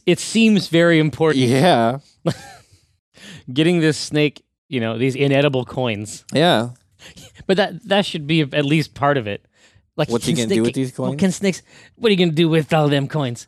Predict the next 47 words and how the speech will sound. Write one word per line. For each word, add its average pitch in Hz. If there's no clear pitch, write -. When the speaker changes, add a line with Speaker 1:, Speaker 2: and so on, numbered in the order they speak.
Speaker 1:
Like 156
Speaker 2:
All 147
them 147
coins 143
up 131
in 147
your 143
snake. 165
Speaker 1:
<laughs> -
Yeah, 165
that's, -
uh, 165
that's 151
the 147
remix, 120
obviously. 113
Speaker 2:
Yeah. 104
Speaker 1:
Um, 123
but 214
no, 190
just 160
like, 160
like, 139
why 143
does 165
he 139
want 120
them? 107
Speaker 2:
Yeah. 110
Speaker 1:
Like, 95
oh, 175
go, 175
no, 175
j-, 160
just 185
the 220
question, 190
like, 151
can 165
he 160
even 202
di-, 156
c-, -
can 165
snakes 208
digest 196
coins? 214